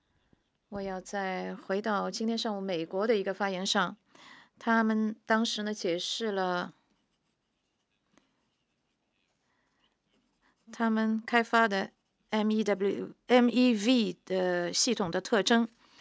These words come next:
以及可能带来的其他国家的担心。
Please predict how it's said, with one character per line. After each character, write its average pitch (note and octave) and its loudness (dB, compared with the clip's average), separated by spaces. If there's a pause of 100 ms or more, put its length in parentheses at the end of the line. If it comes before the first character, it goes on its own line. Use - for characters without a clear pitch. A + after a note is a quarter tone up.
(300)
以 G#3+ 0
及 G#3+ 2
可 G#3+ -4
能 F#3 -4
带 G#3 0
来 F3+ -4
的 F#3 -4
其 - -4
他 A#3 2
国 G3 -2
家 G#3+ 0
的 F#3 -4 (220)
担 A3+ 4
心。 A#3 2